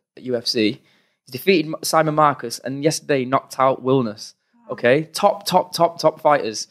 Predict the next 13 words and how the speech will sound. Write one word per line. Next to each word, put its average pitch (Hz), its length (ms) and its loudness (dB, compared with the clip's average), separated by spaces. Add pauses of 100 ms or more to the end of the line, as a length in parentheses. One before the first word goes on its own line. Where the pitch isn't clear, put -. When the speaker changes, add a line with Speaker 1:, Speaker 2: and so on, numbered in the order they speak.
(540)
Speaker 1:
Go 196 120 2
on 220 60 4
his 208 100 4
social 202 320 2
media 151 400 0
and - 680 -16
he's 156 120 0
got 185 80 2
about 170 260 -2
four 175 220 0
thousand 165 400 0
followers. 180 600 -4
Speaker 2:
Wow. 214 280 -20